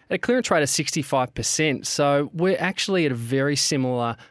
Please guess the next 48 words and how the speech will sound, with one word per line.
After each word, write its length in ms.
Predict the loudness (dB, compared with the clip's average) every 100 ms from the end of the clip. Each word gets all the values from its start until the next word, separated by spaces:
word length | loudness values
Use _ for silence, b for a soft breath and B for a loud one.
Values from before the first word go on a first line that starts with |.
| B
volume 600 | -2 0 2 2 0 0
level 480 | -2 -2 -2 -4 -4
compared 400 | -4 -2 -2 -2
to 60 | -4
the 100 | -4
same 280 | -2 -2
time 280 | -2 -2 -2
last 320 | -2 -4 -6
year, 140 | -6 -4
which 180 | -4 -4
is 140 | -2
a, 160 | -4 -4 B B B
uh, 160 | -6 -6
a 60 |
key 280 | -6 0 2
milestone 680 | 2 2 0 0 0 0 0
that 80 | 0
we're 100 | 0
now 200 | 0 -2
sort 180 | -4
of 180 | -6 -6
getting 280 | -4 -2 0
back 220 | -2 -2
up 140 | -4 -2
to 100 | -2
those 160 | -2
types 260 | -2 -4 -4
of 100 | -4
levels. 360 | -2 -2 -4 -8 B B
Last 320 | -2 0 0 0
year, 120 | 0
there 80 | 0
were 80 |
four 240 | -2 -2 -2
hundred 200 | 0 -2
and 80 | -2
sixty-three 680 | -4 -6 -6 -8 -4 -2 0
auctions 400 | -2 -2 -2 -2
at 80 |
a 80 | -4
h-, 80 | -4
slightly 380 | -4 0 0 0
higher 240 | 2 2
clearance 340 | 0 -4 -4 -4
rate 120 | -4
of 80 | -2
seventy-four 480 | -2 -2 -4 -4 -6
percent. 420 | -6 -6 -8